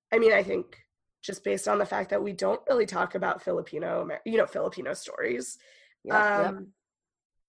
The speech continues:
Speaker 1: a Pakistani transgender
Speaker 2: Yes!
Speaker 1: woman,
Speaker 2: Uh-huh.
Speaker 1: which
Speaker 2: Yep.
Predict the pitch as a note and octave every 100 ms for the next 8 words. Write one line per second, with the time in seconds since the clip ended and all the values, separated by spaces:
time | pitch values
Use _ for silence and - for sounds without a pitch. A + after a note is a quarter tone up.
0 | _ _ _ _ _ _ _ G#3+ A3 G3+
1 | - F#3 F#3+ A#3+ A#3 - A#3 A#3+ - G3+
2 | G#3+ E4+ A4 A4 G#4+ G4 F4+ D4+ B3 C4
3 | - - - - G3+ G#3 G#3 B3+ F4+ A4
4 | - _ _ - D5 - F5+